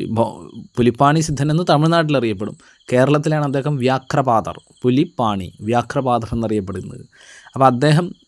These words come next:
പുലിപ്പാണി സിദ്ധ്യ-, സിദ്ധർ അല്ലെങ്കിൽ വ്യാഘ്രപാദർ ഈ ഭോഗരുടെ ശിഷ്യനാണ്. അതേപോലെ തന്നെ ക്രിയാകുണ്ഡലിനി യോഗത്തെ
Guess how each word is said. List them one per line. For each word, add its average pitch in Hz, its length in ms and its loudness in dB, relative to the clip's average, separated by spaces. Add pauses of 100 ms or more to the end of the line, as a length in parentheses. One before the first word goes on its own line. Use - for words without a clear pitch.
(120)
പുലിപ്പാണി 135 400 2
സിദ്ധ്യ-, 123 440 0
സിദ്ധർ 117 360 -4
അല്ലെങ്കിൽ 120 440 -2
വ്യാഘ്രപാദർ 127 680 2 (680)
ഈ 127 120 6 (400)
ഭോഗരുടെ 127 560 0
ശിഷ്യനാണ്. 104 540 -2
അതേപോലെ 143 380 2
തന്നെ 151 260 0
ക്രിയാകുണ്ഡലിനി 147 760 2
യോഗത്തെ 143 400 -2